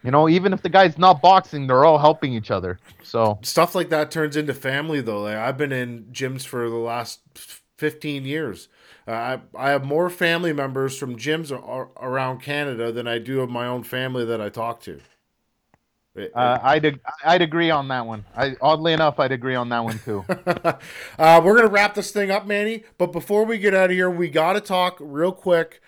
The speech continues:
Speaker 2: Is, uh, Steve Bossy versus Jean Pascal. Why is this shit show happening?
Speaker 1: Um, Jean Pascal is a name.
Speaker 2: Yep.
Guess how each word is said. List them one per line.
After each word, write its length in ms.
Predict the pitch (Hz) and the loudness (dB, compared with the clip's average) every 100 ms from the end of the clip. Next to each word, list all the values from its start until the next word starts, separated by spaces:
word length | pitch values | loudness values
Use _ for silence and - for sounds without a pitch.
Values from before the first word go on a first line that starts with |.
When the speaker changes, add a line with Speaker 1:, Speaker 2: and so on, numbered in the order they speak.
| _ _ _ _ _ | _ _ _ _ _
Speaker 2:
Is, 360 | 147 143 139 143 | -4 -2 -2 2
uh, 340 | 139 139 139 | 2 2 0
Steve 380 | - 180 190 175 | -4 -4 -2 0
Bossy 580 | 185 175 170 185 190 185 _ _ 139 | 2 2 0 -4 -10 -14 _ _ -10
versus 520 | 147 147 147 143 131 | -4 -4 -4 -8 -4
Jean 220 | 151 165 | -2 -2
Pascal. 680 | 180 175 170 165 151 147 143 | 0 0 -2 -2 0 0 -2
Why 280 | 135 151 170 | -4 0 0
is 120 | 170 | -2
this 160 | 175 | -6
shit 280 | - 170 156 | -6 -6 -6
show 200 | - 143 | -4 -4
happening? 440 | 135 131 120 101 - _ _ _ _ _ _ _ _ _ _ _ _ _ _ _ _ _ - | -2 -6 -8 -14 -14 _ _ _ _ _ _ _ _ _ _ _ _ _ _ _ _ _ -8
Speaker 1:
Um, 640 | 110 117 113 110 101 92 _ _ _ _ _ _ _ _ _ _ _ _ _ _ _ _ _ _ - - - - | -2 0 0 -2 -6 -14 _ _ _ _ _ _ _ _ _ _ _ _ _ _ _ _ _ _ -20 -20 -20 -12
Jean 220 | - 170 233 | -2 -2 0
Pascal 420 | 196 - 196 180 | -4 -2 -2 -2
is 80 | 165 | -4
a 80 | |
name. 300 | 160 165 269 - _ _ - | -4 -4 -6 -12 _ _ -10
Speaker 2:
Yep. 280 | 117 120 | -8 -8